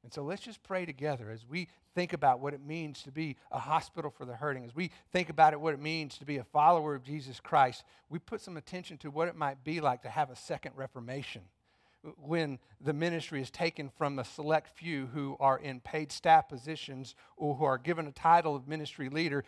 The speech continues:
and put it into the hands of every person who claims the name of Jesus Christ and is committed to following them for the rest of their life. Let's see what would happen if that were to happen in this church. Let's pray together.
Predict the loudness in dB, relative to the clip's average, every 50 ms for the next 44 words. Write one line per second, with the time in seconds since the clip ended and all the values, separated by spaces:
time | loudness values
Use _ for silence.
0 | -6 -8 -8 -8 -4 -2 0 0 0 -2 -4 -6 -8 -6 -4 -4 -2 -2 -2 -2
1 | -4 -6 -10 -8 _ 4 6 6 6 6 2 -4 -2 -2 -2 -2 -2 -4 -10 -12
2 | -12 _ _ -4 -4 -2 2 4 4 4 4 2 -2 -2 0 0 2 0 0 -2
3 | -4 -4 -6 -6 -6 -6 -8 -12 -12 -2 4 6 8 8 6 4 0 -8 _ _
4 | _ -6 -4 -4 -4 -4 -4 -4 -2 0 0 0 0 -2 -8 -2 4 6 6 6
5 | 6 4 0 -6 -8 -8 -8 -10 -10 -12 -14 -12 -8 -6 -6 -6 -6 -8 -16 -18
6 | -16 -14 -12 -12 -14 -14 _ _ _ _ _ _ _ _ _ _ _ _ _ _
7 | _ _ _ _ _ _ _ _ _ -20 -18 -16 -14 -6 -4 -4 -4 -4 -6 -14
8 | -16 -12 -12 -12 -12 -14 _ _ _ _ _ _ _ _ _ _ _ _ _ _
9 | _ _ _ _ _ _ _ _ _ _ -10 -6 -4 -4 -4 -6 -8 -8 -6 -6
10 | -6 -6 -8 -14 -20 -20 _ _ _ _ _ _ -20 -16 -14 -14 -14 -14 -16 -20
11 | -20 -20 _ _ -20 -20 _ _ _ _ _ _ _ _ _ _ _ _ _ _
12 | _ _ _ _ _ _ _ _ _ _ _ _ _ _ _ _ _ _ _ _
13 | _ _ _ -20 -20 -18 -14 -14 -12 -12 -14 -16 -20 -20